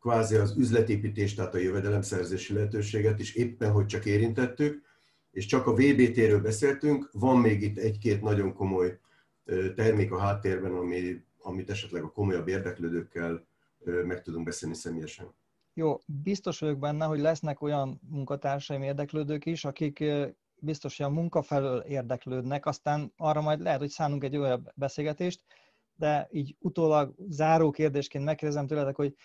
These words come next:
Speaker 2: ugye hozzájárultok ahhoz, hogy ez a beszélgetés videón is és hanganyagban is, podcastben is megjelenhet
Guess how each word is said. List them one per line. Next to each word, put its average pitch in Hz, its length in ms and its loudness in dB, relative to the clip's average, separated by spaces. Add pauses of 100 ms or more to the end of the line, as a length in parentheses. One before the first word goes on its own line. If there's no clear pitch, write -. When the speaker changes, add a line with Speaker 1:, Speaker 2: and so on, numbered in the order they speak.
(140)
Speaker 2:
ugye 156 180 0
hozzájárultok 151 640 2
ahhoz, 147 480 2 (120)
hogy 143 280 0
ez 139 220 -2
a 135 320 2
beszélgetés 143 680 -2
videón 143 480 0
is 143 160 -4
és 135 180 -6
hanganyagban 139 600 -2
is, 127 140 -8
podcastben 139 480 -4
is 127 100 -6
megjelenhet 131 760 -2